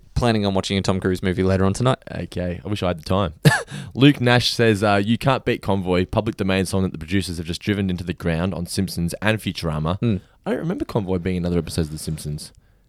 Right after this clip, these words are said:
Speaker 2: People are probably listening going, "How could you not remember it from this episode?"
Speaker 1: <laughs> Yeah, that
Speaker 2: Top of my head, I can't think of it.
Speaker 1: Yeah, I thought, I didn't, that comment took me by surprise as well. I also didn't realise it was in the public domain, but there you go.
Speaker 2: Yeah. Uh, Paul McDonald says, "Every year my friends get the same picture on their birthday card.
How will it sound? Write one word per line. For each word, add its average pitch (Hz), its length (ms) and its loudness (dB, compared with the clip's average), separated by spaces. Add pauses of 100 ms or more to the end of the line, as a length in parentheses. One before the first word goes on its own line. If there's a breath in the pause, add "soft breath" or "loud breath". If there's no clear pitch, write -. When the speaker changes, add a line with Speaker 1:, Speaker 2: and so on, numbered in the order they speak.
Speaker 2:
People 127 200 2
are - 20 -4
probably 101 180 4
listening 95 240 -2
going, 85 160 0
"How 196 200 -2
could 185 160 -6
you 160 80 -6
not 185 120 2
remember 170 320 6
it 147 40 2
from 240 160 6
this 151 140 4
episode?" 123 520 4
Speaker 1:
<laughs> - 60 -20
Yeah, 113 220 2
that 107 60 6
Speaker 2:
Top 143 120 6
of 147 40 -4
my 127 120 4
head, 117 160 4
I 117 60 2
can't 113 260 -2
think 131 160 -4
of 92 80 -4
it. 85 100 0
Speaker 1:
Yeah, 139 140 8
I - 20 6
thought, 139 260 -4
I 135 120 6
didn't, 110 380 2
that 104 520 0
comment 95 280 2
took - 120 0
me 92 80 -4
by 87 140 -2
surprise 90 400 -2
as 87 80 -4
well. 95 140 2
I 110 60 0
also 185 200 -2
didn't 85 160 0
realise 92 280 0
it - 60 -2
was 92 140 -2
in 92 60 -4
the 92 60 -8
public - 260 -4
domain, 107 360 0
but 78 160 -8
there 85 120 -4
you 78 80 -6
go. 90 200 -2
Speaker 2:
Yeah. 170 160 2 (320)
Uh, 110 200 2
Paul - 240 2
McDonald 127 420 2 (360)
says, 107 280 0
"Every 113 240 0
year 110 100 2
my 104 80 2
friends 104 260 0
get 90 120 -6
the - 40 -6
same 107 220 2
picture - 260 -2
on 95 60 2
their 87 100 2
birthday 85 360 0
card. 85 340 -2